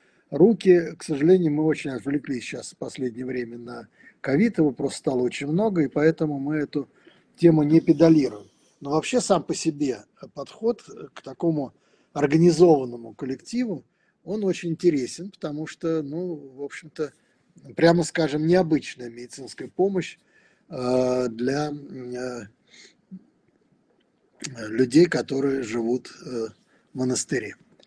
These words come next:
Вот. Ну и заканчивая свое выступление, я хочу сказать, что мы очень устремлены в будущее.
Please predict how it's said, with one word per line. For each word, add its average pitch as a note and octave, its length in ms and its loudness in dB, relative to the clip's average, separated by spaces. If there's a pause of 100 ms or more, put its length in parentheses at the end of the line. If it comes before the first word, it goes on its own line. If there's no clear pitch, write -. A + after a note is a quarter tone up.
(1500)
Вот. F#3 380 8 (180)
Ну G3 220 -2
и A#3 200 -4
заканчивая G3+ 680 2
свое F#3+ 360 4
выступление, F#3+ 920 -2 (340)
я F#3+ 180 -6
хочу G3+ 280 -8
сказать, F#3+ 400 -6
что - 200 -14
мы F3+ 300 -8 (120)
очень E3+ 340 -6
устремлены C#3+ 560 -8
в A2+ 60 -14
будущее. A2 560 -14